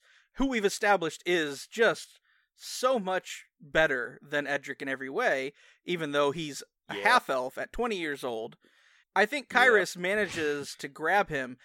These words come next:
Speaker 1: but Edric loses something in the process.
Speaker 2: No.
Speaker 1: <gasps>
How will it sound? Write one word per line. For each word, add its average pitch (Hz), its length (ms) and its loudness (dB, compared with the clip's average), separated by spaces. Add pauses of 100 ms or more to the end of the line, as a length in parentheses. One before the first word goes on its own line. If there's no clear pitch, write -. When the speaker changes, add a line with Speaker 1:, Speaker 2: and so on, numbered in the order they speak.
(220)
Speaker 1:
but 165 280 0
Edric 240 420 0 (260)
loses 160 640 -6
something 139 600 -6
in 139 140 -12
the 120 80 -10
process. 147 720 -6 (320)
Speaker 2:
No. 120 520 2
Speaker 1:
<gasps> - 60 -20